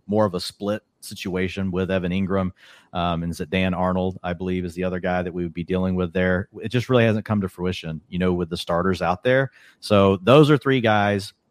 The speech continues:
um, or four guys, Njoku, Evan Ingram, Brevin Jordan, Mo Alley-Cox, add a fifth on with the Daniel Bellinger that Nathan named. I like all of those guys late.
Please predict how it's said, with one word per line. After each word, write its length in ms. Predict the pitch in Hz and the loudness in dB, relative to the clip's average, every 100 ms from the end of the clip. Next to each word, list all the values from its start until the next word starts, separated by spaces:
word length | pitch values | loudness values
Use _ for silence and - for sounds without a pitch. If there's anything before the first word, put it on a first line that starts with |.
| - | -10
um, 260 | 104 95 90 | -4 -4 -4
or 220 | 98 92 - | -4 -4 -6
four 180 | - 120 | 0 0
guys, 320 | 95 85 85 | 2 0 -4
Njoku, 680 | 95 92 120 120 117 107 104 104 _ _ | -6 0 2 2 2 -2 -2 -6 _ _
Evan 260 | 117 120 110 | 0 2 2
Ingram, 460 | 101 98 95 92 - _ | 0 -2 -4 -4 -10 _
Brevin 280 | 113 113 104 | 0 2 0
Jordan, 480 | 101 92 87 90 - | -2 -4 -4 -6 -6
Mo 160 | 104 110 | 0 2
Alley-Cox, 520 | 104 101 95 92 - _ | 0 -2 -4 -4 -8 _
add 160 | 107 104 | -2 -2
a 40 | |
fifth 340 | - 117 107 | 0 -2 0
on 180 | 104 101 | -2 -2
with 100 | 98 | -2
the 60 | 87 | -4
Daniel 300 | 98 98 90 | -4 -4 -4
Bellinger 460 | 98 98 95 98 | -4 -4 -4 -4
that 120 | 90 85 | -4 -4
Nathan 340 | 95 95 104 | -4 -2 -2
named. 320 | 110 117 113 - - _ _ _ _ - | 0 0 -2 -6 -20 _ _ _ _ 2
I 100 | 113 | 4
like 220 | 113 107 - | 6 2 0
all 320 | 104 113 110 | 4 6 4
of 80 | 95 | 2
those 200 | 95 85 | -2 -2
guys 320 | 95 87 82 | -2 -2 -4
late. 300 | 82 80 73 | -8 -10 -10